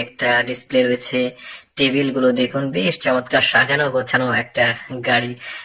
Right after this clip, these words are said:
এরপরে আরেকটা গাড়ি দেখবো আমরা। দেখতে পাচ্ছেন এটা মিনি বাস, সম্ভবত হাইসের চাইতে বড়। তো এটা কালো কালার। তো ভেতরে কি কি আছে সেটা আমরা দেখবো। এই যে ভেতরে প্রবেশ করার পর সিট গুলো বেশ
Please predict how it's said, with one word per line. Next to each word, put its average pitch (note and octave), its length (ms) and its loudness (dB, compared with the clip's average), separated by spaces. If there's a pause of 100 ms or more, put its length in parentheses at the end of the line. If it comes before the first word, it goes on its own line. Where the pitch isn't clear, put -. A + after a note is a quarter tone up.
(120)
এরপরে E3+ 220 4 (160)
আরেকটা - 500 2 (140)
গাড়ি C3 240 6
দেখবো B2 180 2 (100)
আমরা। - 160 4 (180)
দেখতে C3 240 -4
পাচ্ছেন B2 240 -2 (100)
এটা F3+ 180 0 (320)
মিনি G#3 300 2
বাস, - 160 4 (140)
সম্ভবত C3 300 2 (140)
হাইসের D3+ 400 -2
চাইতে F3 240 2 (180)
বড়। D#3 180 8 (320)
তো - 60 -6 (120)
এটা E3+ 120 4 (220)
কালো C#3+ 240 4 (100)
কালার। C3+ 240 4 (120)
তো C#3 60 -2 (140)
ভেতরে C#3 360 0
কি D3 160 -6
কি D#3 60 -2 (100)
আছে - 200 -4
সেটা - 180 0
আমরা C3 140 0 (120)
দেখবো। B2+ 220 2 (520)
এই C3 80 -6
যে C#3 140 0
ভেতরে C3+ 320 0
প্রবেশ C3+ 300 -2
করার C3 220 0
পর D#3+ 100 2 (120)
সিট C3+ 240 0
গুলো D3 160 2 (140)
বেশ - 120 -2